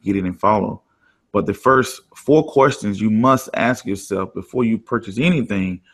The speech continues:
or even seek any type of advice, see a financial plan, anybody, you have to ask yourself, "Hey, do I wanna be short-term or long-term?" Anything up under twelve months is considered short-term.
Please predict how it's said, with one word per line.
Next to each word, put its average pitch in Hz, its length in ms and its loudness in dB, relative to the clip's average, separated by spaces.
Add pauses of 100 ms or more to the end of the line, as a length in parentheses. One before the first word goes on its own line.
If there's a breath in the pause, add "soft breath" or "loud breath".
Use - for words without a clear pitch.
(300 soft breath)
or 95 140 0
even 101 200 0
seek 117 300 -8
any 143 240 -2
type 123 240 -2
of 110 60 0
advice, 90 540 0
see 117 160 0
a 95 60 0
financial 110 460 -2
plan, 98 320 -4
anybody, 98 600 -2 (340 soft breath)
you 110 200 0
have 113 200 0
to - 120 -6
ask 113 280 0
yourself, 92 460 -4 (360 soft breath)
"Hey, 117 220 2
do 101 140 0
I 104 80 2
wanna 110 180 0
be 95 160 0
short-term 127 880 0
or 107 140 -4
long-term?" 110 640 -2 (320)
Anything 147 420 0
up 131 140 -2
under 110 140 0
twelve 113 340 0
months 101 440 -4 (440)
is 107 120 -2
considered 98 400 -2
short-term. - 560 -4